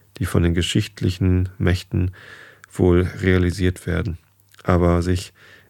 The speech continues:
in der Zufälligkeit derselben nicht erschöpfen. Die Bedeutsamkeit, die Würde, der Gehalt des Rechts etwa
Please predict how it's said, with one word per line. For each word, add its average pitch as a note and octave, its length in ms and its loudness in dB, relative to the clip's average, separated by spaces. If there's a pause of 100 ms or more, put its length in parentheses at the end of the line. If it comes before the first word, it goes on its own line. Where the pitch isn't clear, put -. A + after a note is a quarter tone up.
(100)
in F#2 180 2
der D#2+ 120 0
Zufälligkeit G#2 800 -2
derselben F#2 400 0
nicht F2 180 -4
erschöpfen. - 540 -10 (1400)
Die G#2 60 0
Bedeutsamkeit, A#2 1120 -2
die F2 160 -4
Würde, A2 420 0 (480)
der F#2+ 120 2
Gehalt F2+ 380 0
des - 220 -8
Rechts - 340 -4
etwa G#2 480 -4